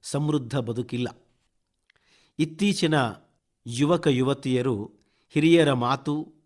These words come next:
ವಿಚಾರಗಳನ್ನು ತೀರಾ ಅಸಡ್ಡೆಯಿಂದ ನೋಡುವುದು, ಹಿರಿಯರೂ ಕೂಡ ಇಂದಿನವರ ನಡೆನುಡಿಗಳನ್ನು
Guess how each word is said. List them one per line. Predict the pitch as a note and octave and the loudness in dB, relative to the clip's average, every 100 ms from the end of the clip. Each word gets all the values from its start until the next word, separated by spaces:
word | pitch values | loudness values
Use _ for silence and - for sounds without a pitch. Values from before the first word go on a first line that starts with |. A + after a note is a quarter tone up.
| _ | _
ವಿಚಾರಗಳನ್ನು | A#2+ C3+ C#3+ D3 B2+ A#2+ A#2 C3+ G#2 - _ _ - | -8 -2 0 0 -2 -2 -4 -4 -6 -12 _ _ -2
ತೀರಾ | C#3+ E3+ | 0 2
ಅಸಡ್ಡೆಯಿಂದ | F3 - A#2+ - E3 D#3 C#3+ B2 A#2 | 2 0 -8 -6 -4 0 0 0 -4
ನೋಡುವುದು, | A2 A2+ A#2 A#2 C3 D#3 - _ _ _ _ _ _ _ | -4 -4 -2 -2 -4 -8 -14 _ _ _ _ _ _ _
ಹಿರಿಯರೂ | C3 C#3+ E3+ E3+ F#3 | 0 4 6 6 4
ಕೂಡ | F3+ D#3+ D#3+ B2 C3+ _ _ _ - | 2 2 2 0 -4 _ _ _ 0
ಇಂದಿನವರ | D#3+ E3+ D#3 C#3+ C#3 C3+ | 2 4 4 2 0 0
ನಡೆನುಡಿಗಳನ್ನು | B2 C3 D#3 B2+ C#3+ D3+ C3+ B2 B2 B2 A2+ | 0 2 2 2 2 2 2 -2 -2 -4 -6